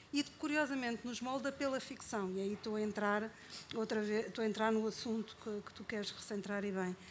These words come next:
Ahm, a ficção é, de facto, a melhor, a ma-, a maneira mais fácil de, de provocar mudança.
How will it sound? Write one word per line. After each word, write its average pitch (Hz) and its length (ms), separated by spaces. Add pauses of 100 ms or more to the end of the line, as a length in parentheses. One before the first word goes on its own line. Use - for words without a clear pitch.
(320)
Ahm, 226 420 (320)
a 262 80
ficção 254 520
é, 254 100
de 240 100
facto, 220 380
a 233 60
melhor, 226 400 (100)
a 214 80
ma-, 214 220
a 202 40
maneira 220 380
mais 226 260
fácil 214 420
de, 202 180
de - 260
provocar 220 360
mudança. 180 540